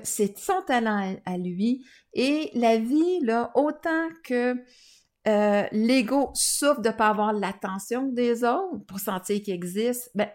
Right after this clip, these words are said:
autant l'amour de soi, elle, elle est, elle va pas souffrir, mais elle va être triste que tu utilises pas le talent qu'il t'a donné. C'est pour ça qu'il va avoir une pulsion de vie,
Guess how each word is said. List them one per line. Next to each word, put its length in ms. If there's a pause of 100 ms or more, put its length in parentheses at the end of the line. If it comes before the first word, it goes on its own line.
autant 580
l'amour 380
de 100
soi, 460
elle, 320 (320)
elle 200
est, 300 (180)
elle 120
va 80
pas 140
souffrir, 460
mais 100
elle 100
va 260
être 220 (240)
triste 680 (380)
que 80
tu 200
utilises 480
pas 400
le 140
talent 500
qu'il 200
t'a 140
donné. 360
C'est 200
pour 180
ça 280
qu'il 180
va 160
avoir 440
une 160
pulsion 540
de 80
vie, 300